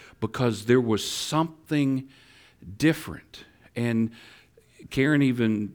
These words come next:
said something to me about it the other day, the, the words that I, I guess I use a lot, um, as we go. Um, that idea for us, as we are, wherever we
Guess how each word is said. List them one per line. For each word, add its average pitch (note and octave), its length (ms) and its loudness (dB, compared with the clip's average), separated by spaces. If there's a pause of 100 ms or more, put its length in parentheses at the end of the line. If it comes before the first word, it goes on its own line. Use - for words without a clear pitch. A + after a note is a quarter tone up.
said C3 300 2
something A#2+ 380 -2
to B2+ 160 0
me A#2+ 120 4
about A#2 260 0
it A#2 140 -2
the A#2 100 -2
other A2+ 180 -4
day, B2+ 280 0
the, A2 240 0
the G#2+ 180 -4
words A#2 440 -2
that A#2 120 2
I, G#2+ 160 2 (160)
I G#2+ 100 -2
guess A2+ 340 -2
I A2 80 2
use A2 420 0
a F#2 80 -8
lot, F#2 460 -4 (420)
um, G#2 400 -2
as A#2 240 0
we A#2+ 180 2
go. A#2 420 -2 (720)
Um, A2 420 -2 (180)
that B2 300 0 (320)
idea C3 560 0
for - 280 -6
us, B2 540 -4 (540)
as C3+ 400 2
we C#3 400 4
are, G#2 540 0 (380)
wherever C3 800 4
we A#2 360 0